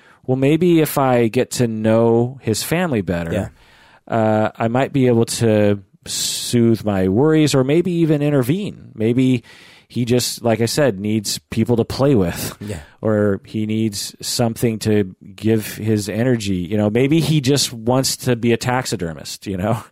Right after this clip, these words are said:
Speaker 2: Yeah.
Speaker 1: And he doesn't wanna harm anything. He just wants to, he just loves animals and loves the animal form, and he wants to,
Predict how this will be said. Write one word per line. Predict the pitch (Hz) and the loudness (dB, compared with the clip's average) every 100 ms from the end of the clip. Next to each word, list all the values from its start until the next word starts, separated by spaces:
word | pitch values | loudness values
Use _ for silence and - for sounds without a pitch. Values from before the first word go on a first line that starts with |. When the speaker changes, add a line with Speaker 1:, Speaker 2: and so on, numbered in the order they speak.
| - | -12
Speaker 2:
Yeah. | 101 90 85 _ | -10 -10 -14 _
Speaker 1:
And | 117 110 104 104 | -2 0 0 -2
he | 104 | -2
doesn't | 117 131 | -2 0
wanna | 123 104 | -2 -2
harm | 95 127 147 | 0 0 0
anything. | 107 95 104 104 | 0 -2 -4 -4
He | |
just | 104 107 - | -4 -4 -4
wants | 110 - | -6 -4
to, | 107 98 98 - - - _ _ | 0 0 -2 -14 -20 -20 _ _
he | 120 113 | -8 -4
just | 107 113 | -2 -2
loves | 104 113 123 113 | 0 2 2 2
animals | 113 127 123 107 101 98 | 2 0 0 2 2 0
and | 107 | -2
loves | 104 107 101 | 0 0 0
the | 107 | -2
animal | 107 107 101 | -2 0 -2
form, | - 131 135 104 95 | -2 0 0 0 -2
and | 98 | -4
he | 98 | -4
wants | 98 101 101 - | -2 -2 -4 -4
to, | 107 95 | 0 0